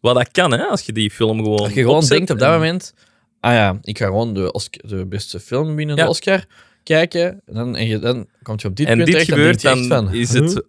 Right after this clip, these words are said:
Speaker 1: het, ik denk dat je... Ja, het, het, het, het ver-, de verwarming is denk ik op dat moment zo groot dat je wel de kans hebt om hem af te zetten zelfs.
Speaker 2: Ja.
Speaker 1: Denk ik.
Speaker 2: Ehm, dus ja, ze krijgt dan die informatie.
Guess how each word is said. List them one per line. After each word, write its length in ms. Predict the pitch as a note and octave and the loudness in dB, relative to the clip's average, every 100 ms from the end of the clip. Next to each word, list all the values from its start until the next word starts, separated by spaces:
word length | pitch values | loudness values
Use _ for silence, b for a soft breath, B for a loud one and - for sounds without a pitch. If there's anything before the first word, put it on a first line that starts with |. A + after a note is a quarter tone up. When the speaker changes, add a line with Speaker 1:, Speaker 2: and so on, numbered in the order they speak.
| _ | _
Speaker 1:
het, 200 | A#2+ A#2+ | -4 0
ik 180 | C3 B2 | -2 2
denk 180 | C3+ C3+ | 2 2
dat 160 | B2 | 0
je... 580 | - A#2+ A#2 A2 C#2 - - | 2 4 4 4 0 -6 -2
Ja, 280 | A#2+ A2+ - | 2 2 0
het, 160 | A#2 - | -6 -6
het, 200 | - B2 | -6 -6
het, 180 | A#2 | -4
het 160 | B2 - | -6 -4
ver-, 240 | B2+ G#2 - | -2 -2 -4
de 80 | A#2 | -4
verwarming 400 | A#2+ C3 D#3+ D3 | -2 0 -2 -2
is 60 | C#3 | 0
denk 160 | C3 | -2
ik 140 | - A#2+ | -2 -6
op 100 | A#2 | -2
dat 100 | D3 | -2
moment 380 | D#3 D3 D3+ - | 0 0 -2 0
zo 220 | - E3 | 2 4
groot 280 | C#3 D3+ E3 | 6 4 4
dat 120 | C3+ | 0
je 80 | C#3+ | 2
wel 160 | B2+ | 2
de 80 | A#2+ | 2
kans 260 | - B2+ B2 | 2 0 2
hebt 160 | A#2+ | -2
om 120 | A#2 G#2+ | -2 2
hem 80 | |
af 180 | G2+ G2+ | 2 2
te 100 | - | -4
zetten 280 | G#2 G2+ G#2 | -4 -4 -4
zelfs. 380 | G2+ F#2+ - - - | -8 -10 -14 -18 -2
Speaker 2:
Ja. 240 | A#2 G#2 b b | 0 0 b b
Speaker 1:
Denk 280 | - G#2+ G#2 | -2 -2 0
ik. 200 | - - - _ b b b b | -4 -8 -18 _ b b b b
Speaker 2:
Ehm, 560 | G2 G2+ G2+ G2 F#2+ F#2 E2+ _ _ | -2 0 2 0 -2 -6 -12 _ _
dus 140 | A2+ | -4
ja, 180 | C3 C#3 | 2 2
ze 100 | D3+ | 0
krijgt 220 | - A#2+ | -2 -6
dan 140 | B2 A2 | -2 -4
die 120 | A#2 | -4
informatie. 840 | A2 G#2 F#2 G#2 C#3 - G#3+ A#3+ | -6 -8 -6 -4 -4 -4 -8 -10